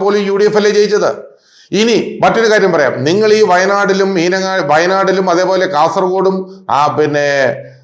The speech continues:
മലപ്പുറത്തുമൊക്കെ തുടങ്ങിയിരിക്കുന്ന സ്കൂളിനും കോളേജിനും ഒക്കെ ആരാ അനുമതി തന്നതെന്ന് നിങ്ങളൊന്ന് ആലോചിക്കണം. ആ അനുമതി തന്നത് അന്ന് കേരളം ഭരിച്ചുകൊണ്ടിരുന്ന യു ഡി എഫ് സർക്കാരിൻ്റെ കാലത്ത് തുടങ്ങിയ സ്കൂളും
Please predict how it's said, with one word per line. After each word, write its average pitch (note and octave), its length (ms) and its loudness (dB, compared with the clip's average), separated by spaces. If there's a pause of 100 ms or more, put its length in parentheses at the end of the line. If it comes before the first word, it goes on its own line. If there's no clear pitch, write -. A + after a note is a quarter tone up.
(720)
മലപ്പുറത്തുമൊക്കെ F#3+ 760 2
തുടങ്ങിയിരിക്കുന്ന F#3+ 600 -2 (100)
സ്കൂളിനും E3+ 520 2
കോളേജിനും F3 460 0
ഒക്കെ E3 160 -4 (160)
ആരാ D#3 220 2 (100)
അനുമതി D#3+ 400 0
തന്നതെന്ന് D#3 340 0
നിങ്ങളൊന്ന് B2+ 360 -2
ആലോചിക്കണം. G#2 480 -2 (640)
ആ - 20 4 (180)
അനുമതി E3+ 400 0
തന്നത് D3 320 0 (920)
അന്ന് D#3 280 2 (600)
കേരളം D#3 400 2
ഭരിച്ചുകൊണ്ടിരുന്ന D3+ 600 -2 (180)
യു C#3+ 120 -2 (120)
ഡി E3+ 160 2
എഫ് F3 180 -2
സർക്കാരിൻ്റെ E3 640 0
കാലത്ത് E3 420 2
തുടങ്ങിയ D#3+ 360 -2
സ്കൂളും E3+ 300 -2